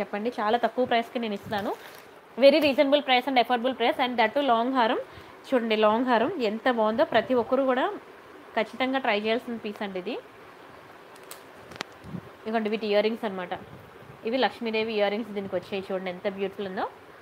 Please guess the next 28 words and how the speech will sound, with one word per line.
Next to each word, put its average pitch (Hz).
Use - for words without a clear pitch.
చాలా 240
బాగుంటాయి 247
ear 208
rings 233
కూడా. 247
That 233
too 339
screw 262
back 247
అండి. 214
Screw 262
back 285
ear 254
rings 277
అనేవి 247
మీకు 277
ఎక్కడో 269
వందకు 240
ఒక 240
necklace 240
సెట్కి 240
మీకు 254
దొరుకుతాయి 202
screw 202
back 208
ear 196
rings 214
అనేవి. 185